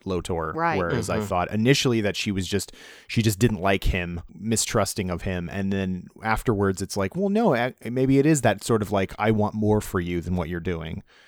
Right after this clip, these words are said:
Speaker 1: You, you know, you have been groomed or whatever to
Speaker 2: Mm-hmm.
Speaker 1: be in Zarkon's image rather than to blaze your own trail kind of thing. So, uh, yeah,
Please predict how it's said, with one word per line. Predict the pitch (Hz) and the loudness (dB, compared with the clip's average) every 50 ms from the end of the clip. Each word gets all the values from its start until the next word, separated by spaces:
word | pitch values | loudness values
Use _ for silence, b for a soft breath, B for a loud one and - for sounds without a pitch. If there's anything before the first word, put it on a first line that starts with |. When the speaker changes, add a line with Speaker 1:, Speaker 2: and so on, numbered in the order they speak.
| b b - | b b -6
Speaker 1:
You, | 101 | -6
you | 101 92 92 95 | -4 -2 -2 -2
know, | 92 90 | -2 -2
you | 90 95 104 110 113 110 101 - _ _ _ _ | 0 2 2 2 2 0 -2 -6 _ _ _ _
have | - - 113 110 98 | -4 0 0 4 4
been | 110 117 117 | 4 2 4
groomed | 117 113 117 117 117 113 110 110 104 101 - - - - | 2 2 4 4 4 4 4 2 2 0 -2 -6 -6 0
or | 110 104 101 98 92 92 - - | 4 4 4 4 4 0 -4 -6
whatever | 107 104 104 104 98 92 92 92 - b b b b b b b | -6 -2 -2 0 -2 -2 -6 -8 -10 b b b b b b b
to | - 127 | 2 4
Speaker 2:
Mm-hmm. | 110 | 6
Speaker 1:
be | 98 104 101 95 92 92 85 - - _ _ _ _ | 6 6 4 4 2 0 -2 -4 -8 _ _ _ _
in | - 98 95 92 90 90 | -4 -2 0 0 0 2
Zarkon's | 90 98 92 95 - - 92 90 85 85 85 - - - | 2 4 4 4 2 0 -2 -2 -2 -2 -4 -6 -2 4
image | 120 135 123 95 85 90 87 - | 4 6 6 6 4 0 0 -2
rather | - 101 98 90 90 87 90 87 | 0 2 4 4 4 4 2 2
than | 85 90 85 82 82 82 85 - _ - | 2 0 0 0 -2 -4 -6 -8 _ -2
to | 110 | 0
blaze | 85 95 95 90 85 80 | 2 2 2 2 0 0
your | 90 85 | 0 -2
own | 82 82 | -2 -2
trail | - - 98 95 92 | 0 2 2 4 2
kind | - - 85 87 | 2 0 -4 -4
of | 82 | -4
thing. | - 90 87 90 | -4 -6 -6 -2
So, | - 104 101 101 92 | 0 2 4 4 2
uh, | - - | 0 -4
yeah, | 90 95 87 101 107 98 90 85 | -8 -4 2 4 4 4 4 2